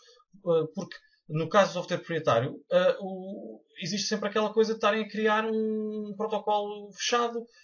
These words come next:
e só mais tarde é que vai ser standardizado, enquanto que aqui está tudo logo às claras e pode-se logo um comitê dizer, "Epá, este protocolo é bastante bem usado e está bem pensado,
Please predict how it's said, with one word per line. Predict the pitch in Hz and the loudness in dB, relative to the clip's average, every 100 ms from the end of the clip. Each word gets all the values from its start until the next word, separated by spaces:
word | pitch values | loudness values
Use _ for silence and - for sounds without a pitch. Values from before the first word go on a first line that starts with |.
| _ | _
e | 175 | -6
só | - 208 | -2 0
mais | 208 202 | 0 4
tarde | 208 202 | 6 6
é | 202 | 2
que | 185 | 4
vai | 202 | 6
ser | 196 185 | 6 -2
standardizado, | - 202 196 180 202 202 202 - _ | -4 -4 -4 0 4 4 4 -8 _
enquanto | 233 - | -4 -4
que | |
aqui | - | -4
está | 220 - 202 | -2 -2 -2
tudo | - 220 | -2 0
logo | 196 196 180 | 4 4 4
às | 175 | 0
claras | - 190 185 175 | 4 4 4 0
e | 170 | 0
pode-se | 190 185 185 | 2 2 2
logo | 185 - - 190 | -2 -2 -12 -6
um | 175 | -6
comitê | 175 175 | -4 -4
dizer, | 185 196 214 | -2 0 -2
"Epá, | 202 165 | 0 -2
este | - | -2
protocolo | 190 - 190 | -6 -2 -2
é | |
bastante | 180 180 160 | -2 -6 -4
bem | 175 | -2
usado | 156 143 190 175 | 2 4 4 4
e | |
está | 175 - | 4 4
bem | 180 | 4
pensado, | 175 170 196 | -2 -2 -2